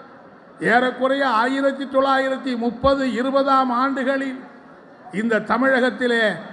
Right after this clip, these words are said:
ஒடுக்குமுறைக்கு பட்டியலின மக்கள், ப-, பட்டியலின மக்கள் ஆளாக்கப்பட்ட போது, அவர்கள் மீது தாக்குதல் அடைந்த போது, அப்படிப்பட்ட மக்களுக்காக குரல் கொடுத்தவர்கள் மட்டுமல்ல,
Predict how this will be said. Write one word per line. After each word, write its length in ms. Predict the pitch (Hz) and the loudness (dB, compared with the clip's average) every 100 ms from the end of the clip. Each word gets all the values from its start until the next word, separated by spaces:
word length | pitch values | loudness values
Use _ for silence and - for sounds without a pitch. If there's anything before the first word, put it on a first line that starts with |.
| - - - - 160 | -18 -20 -20 -8 0
ஒடுக்குமுறைக்கு 960 | 226 285 285 277 277 277 277 277 262 247 208 - | 2 0 -2 0 2 2 2 -2 -4 -4 -6 -4
பட்டியலின 560 | 220 208 277 269 269 262 | -6 -4 -4 -2 -2 -2
மக்கள், 400 | 240 254 269 269 | -2 -2 -2 -4
ப-, 260 | 262 233 240 | -2 -2 -2
பட்டியலின 480 | 233 233 285 277 269 | -4 -4 -4 -4 -2
மக்கள் 380 | 254 262 262 247 214 | -2 -4 -4 -2 0
ஆளாக்கப்பட்ட 760 | 247 277 269 269 254 269 262 254 | 0 2 2 0 -2 -2 -2 -2
போது, 320 | 262 262 247 170 127 - - - - - - - | 0 0 -2 -6 -10 -18 -20 -20 -20 -20 -20 -8
அவர்கள் 400 | 175 208 247 240 254 | 0 2 2 2 0
மீது 180 | 285 277 | 0 -2
தாக்குதல் 560 | 202 226 269 277 277 277 | 0 0 0 -2 0 0
அடைந்த 220 | 277 277 | 0 0
போது, 340 | 269 277 285 277 208 151 - - - - - - - | 2 2 0 -2 -4 -8 -18 -20 -20 -20 -20 -20 -4
அப்படிப்பட்ட 800 | 180 202 240 240 190 233 220 220 | -4 2 2 2 -2 -4 -2 0
மக்களுக்காக 840 | 208 220 262 254 254 247 233 214 220 190 - - - - - | 0 0 0 0 0 0 0 0 0 -2 -6 -16 -20 -20 -2
குரல் 340 | 202 262 269 | 2 4 4
கொடுத்தவர்கள் 640 | 247 254 254 254 240 240 240 | 2 0 0 0 2 0 0
மட்டுமல்ல, 500 | 202 240 233 226 | 0 0 0 0